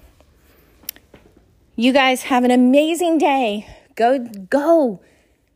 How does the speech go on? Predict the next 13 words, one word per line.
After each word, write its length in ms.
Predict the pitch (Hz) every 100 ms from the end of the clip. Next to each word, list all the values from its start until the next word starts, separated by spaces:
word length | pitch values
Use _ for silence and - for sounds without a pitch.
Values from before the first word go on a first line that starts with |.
| _ -
Be 120 | 208
faithful 380 | 226 226 233 247
where 100 | 262
you 200 | 247 202
are 220 | 151 175 _ _ _ _ -
and 220 | 196 190
take 220 | 185 180
action. 560 | - - - - - - _ _ _ _ _ _ _ _ _ _ _ _ _ _ _ -
Today's 420 | 214 202 214 233
verse 520 | 202 180 170 - - - -
to 100 | 185
take 280 | - 185 196
away 420 | 185 151 160